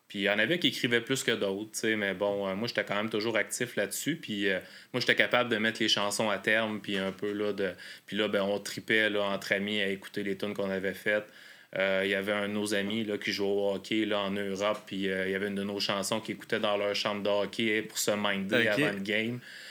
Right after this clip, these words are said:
Speaker 1: Fait que, tu sais, ça m'a, ça m'a comme fait comprendre que, tu sais, la musique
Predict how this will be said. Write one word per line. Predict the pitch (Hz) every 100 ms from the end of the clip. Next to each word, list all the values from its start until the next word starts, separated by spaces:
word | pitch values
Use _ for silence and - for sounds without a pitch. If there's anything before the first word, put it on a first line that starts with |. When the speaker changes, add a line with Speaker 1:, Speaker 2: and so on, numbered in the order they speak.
| -
Speaker 1:
Fait | -
que, | 95
tu | 143
sais, |
ça | 120
m'a, | 110 110 104
ça | - 107
m'a | 104
comme | 120
fait | 120 139 -
comprendre | 117 101 - 117 123
que, | 123
tu | 104
sais, | - 117
la | 104
musique | 98 95 117